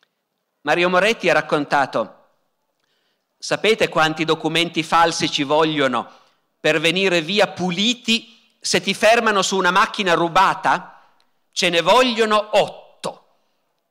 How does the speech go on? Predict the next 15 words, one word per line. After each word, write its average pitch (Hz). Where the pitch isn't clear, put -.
Se -
non 160
li 156
hai, 113
è 143
meglio 143
girare 131
in 135
tram, 87
altrimenti 135
non 127
duri 131
neanche 123
tre 135
giorni." 82